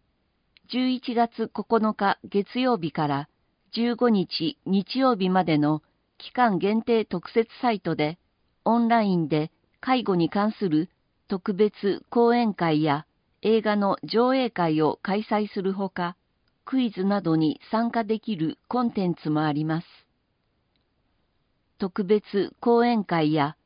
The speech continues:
映画上映会などには事前申し込みが必要。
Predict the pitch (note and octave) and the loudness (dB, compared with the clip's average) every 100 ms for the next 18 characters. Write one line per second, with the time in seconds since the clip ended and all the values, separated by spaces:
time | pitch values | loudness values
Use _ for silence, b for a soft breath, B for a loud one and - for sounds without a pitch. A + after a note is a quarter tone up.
0 | _ _ - G#3+ A#3+ A#3 A3+ F#3 A3+ B3+ | _ _ -2 0 2 2 0 0 0 2
1 | C4 A3+ F3 E3+ F#3 F#3 E3+ D#3+ D3+ D3 | 0 -2 -2 0 -2 -2 0 0 0 -2
2 | - _ _ _ _ F3+ E3 G#3+ A3 A#3 | -6 _ _ _ _ -8 -2 0 2 0
3 | A#3 - - G#3+ G3+ G3 F#3 - - F3+ | 0 -4 -4 -2 -2 -2 -4 -6 -10 -2
4 | F3+ E3 D#3 | 0 0 -4